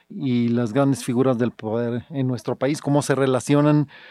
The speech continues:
no siempre de las maneras en que estamos acostumbrados a verlo. Y al tiempo que este sicario anda persiguiendo a sus captores, el zurdo anda persiguiendo a la pelirroja.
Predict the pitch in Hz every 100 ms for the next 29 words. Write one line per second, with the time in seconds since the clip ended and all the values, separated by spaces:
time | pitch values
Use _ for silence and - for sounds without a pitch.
0 | - _ _ 143 165 151 170 165 160 156
1 | 135 127 117 131 131 139 139 131 - 165
2 | 156 127 117 - 113 - 135 123 110 117
3 | 127 123 123 131 135 151 139 113 - -
4 | - - 160 143 135 120 156 156 143 156
5 | - 139 135 - 160 151 143 127 135 -
6 | 147 143 139 139 131 120 135 135 147 143
7 | 156 - 180 - 170 156 180 - - -
8 | - - 143 117 - 139 127 131 131 127
9 | - 131 - 127 131 131 117 - 120 113
10 | 110 104 110